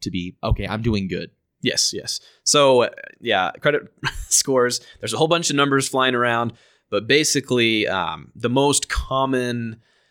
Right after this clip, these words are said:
Speaker 2: you know, system to use is what the, is called the fico credit score. And so that has a, you know, a number-based system that starts at eight fifty and goes down to zero. So eight fifty is gonna be, you know, a perfect, excellent score.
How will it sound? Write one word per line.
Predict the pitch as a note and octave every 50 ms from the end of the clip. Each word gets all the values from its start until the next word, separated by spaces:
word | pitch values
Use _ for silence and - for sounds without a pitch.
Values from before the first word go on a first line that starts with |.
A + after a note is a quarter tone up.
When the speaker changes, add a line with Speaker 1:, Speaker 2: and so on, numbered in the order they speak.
| _ _ _ _ _ _ -
Speaker 2:
you | E2+
know, | D#2+ D2+
system | - - - - C3+ - - - A#2 G2 G2+ F#2+
to | - G#2
use | G2+ F#2+ F#2+ F#2+ F#2 F2+
is | F#2+ F2+ F#2
what | G2+ - -
the, | G2 - -
is | G2 F#2+ A2+ - -
called | - - A2+ G2+ F#2+ F#2
the | F2+
fico | - - - G#2+ G2+ G2 - - F2 D#2+
credit | - - E2 D2+ - -
score. | - - - - - - - _ _ _ _ _ _ _ _ _ _ _ _ -
And | G2 G2 F2+ F2
so | - - G2 F#2+
that | F#2+ G#2+ A2+ A#2 A#2+ - -
has | - A2+ G#2 G2+ G2+ G2 F#2+ - -
a, | G2+ G2 F#2+ F#2+ F#2+ -
you | F#2+ F2+
know, | E2 F2
a | G2
number-based | G#2 A2 A2 G#2+ G#2 G2 G#2+ G2+ G2+ - -
system | - G#2+ F#2+ - A2+ G#2+ G2+
that | F2+ - -
starts | - - - A2+ A2 A2 A2 - - - -
at | G2+ F#2+ - -
eight | G2 G#2 A2 -
fifty | - - G2+ F2+ - - F2+ F2 E2+ F#2 - _ _ _ _ _ _
and | - F2 F2+
goes | F2 F2 F2 -
down | F2 E2+ E2+ F2
to | F2+ F2+
zero. | F2 G2 F#2+ F2 D#2 - G1+ G1+ _ _ _ _ _ _ _ _ _ _ _ _
So | - - - -
eight | - C3+ D3 - -
fifty | - D3+ D3 C3 - - F#2+ F#2 F#2+ G#2 -
is | G#2 F#2+ G2+
gonna | G#2 G2 F#2+
be, | F2+ G2 F#2 F#2+ F#2+ F#2 F#2 - -
you | - G#2
know, | F#2 F2
a | - G2
perfect, | - - A2+ G#2+ - A2 G2+ - _ _ _ -
excellent | G#2 G2+ - - G2 F#2 D#2+ D#2
score. | - - - G2 D#2 G#1+ G1+ - -